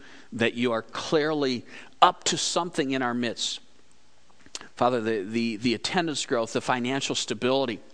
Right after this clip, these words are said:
going against the flow of, of what's happening in so many parts of, of our economy. Father, that is clearly your movement. And I simply say, Father,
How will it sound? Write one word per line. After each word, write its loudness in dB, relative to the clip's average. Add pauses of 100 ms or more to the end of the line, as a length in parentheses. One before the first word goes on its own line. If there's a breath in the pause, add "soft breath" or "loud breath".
(720)
going 4
against 2
the 4
flow 2
of, -2 (240 loud breath)
of 4
what's 2
happening 0
in -2
so 0
many 0
parts 2
of, -2 (220 loud breath)
of 4
our 4
economy. 2 (720 loud breath)
Father, 6
that 2
is -2
clearly -2 (560 loud breath)
your 0
movement. -4 (880 soft breath)
And 0
I 0
simply 0
say, -2
Father, 2